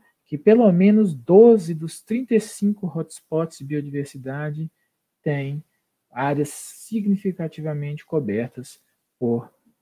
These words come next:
pelos chamados Oakvilles, né? Então, se a gente for nesses locais aqui na Mata Atlântica,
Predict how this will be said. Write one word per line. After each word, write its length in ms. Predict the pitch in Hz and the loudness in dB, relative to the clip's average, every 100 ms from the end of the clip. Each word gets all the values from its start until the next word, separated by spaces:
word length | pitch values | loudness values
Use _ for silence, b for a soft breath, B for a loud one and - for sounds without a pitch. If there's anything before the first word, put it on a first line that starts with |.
| _ _ - | _ _ -12
pelos 200 | 117 127 | -10 -8
chamados 480 | - 117 117 120 - | -8 -6 -6 -8 -10
Oakvilles, 800 | 123 123 _ 101 98 92 - - - | -12 -12 _ -6 -6 -6 -12 -20 -10
né? 160 | 107 | -8
Então, 240 | 127 - 143 | -8 -8 -8
se 100 | 147 | -8
a 40 | |
gente 240 | 139 156 - | -8 -8 -4
for 200 | 147 151 | 0 0
nesses 220 | 151 143 | -2 -6
locais 460 | 131 123 120 113 | -6 -6 -6 -8
aqui 160 | 117 - | -10 -14
na 120 | 123 | -12
Mata 260 | 117 110 113 | -10 -10 -12
Atlântica, 840 | 107 139 143 151 147 143 - 131 | -14 -6 -4 -4 -6 -10 -12 -14